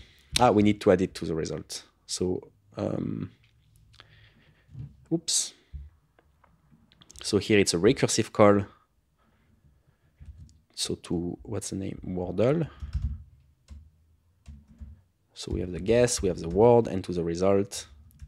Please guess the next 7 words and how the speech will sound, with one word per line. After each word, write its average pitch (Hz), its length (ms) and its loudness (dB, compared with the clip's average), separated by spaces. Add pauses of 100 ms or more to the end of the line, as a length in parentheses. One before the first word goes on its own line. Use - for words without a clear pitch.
(120)
we 87 160 -4
add 85 380 -4 (140)
this - 480 -8
condition. - 560 -10 (3250)
And 98 680 -4
seems 190 340 0
correct. - 540 4